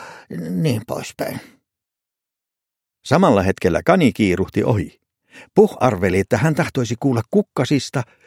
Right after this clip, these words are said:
Speaker 2: sillä olihan kani puutarhuri ja tiesi enemmän kasveista kuin kukaan muu puolen hehtaari metsässä, jopa enemmän kuin Pöllö.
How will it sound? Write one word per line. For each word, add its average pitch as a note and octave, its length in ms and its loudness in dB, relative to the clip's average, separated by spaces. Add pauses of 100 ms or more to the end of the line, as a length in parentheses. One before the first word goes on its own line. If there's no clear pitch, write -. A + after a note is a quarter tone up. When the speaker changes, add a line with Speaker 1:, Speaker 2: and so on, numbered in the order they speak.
(160)
Speaker 2:
sillä D3+ 220 4
olihan G#2 400 2
kani E3+ 340 2
puutarhuri C#3+ 680 0 (200)
ja B2+ 100 -2
tiesi F3+ 400 0
enemmän G2+ 400 0
kasveista B2+ 640 -2 (280)
kuin C3 300 2
kukaan B2 500 2
muu B2+ 440 2
puolen D#2 360 -2
hehtaari D2+ 480 -8
metsässä, - 580 -6 (520)
jopa E2+ 220 -8
enemmän F#2 440 -2
kuin D2 200 -12
Pöllö. - 480 -4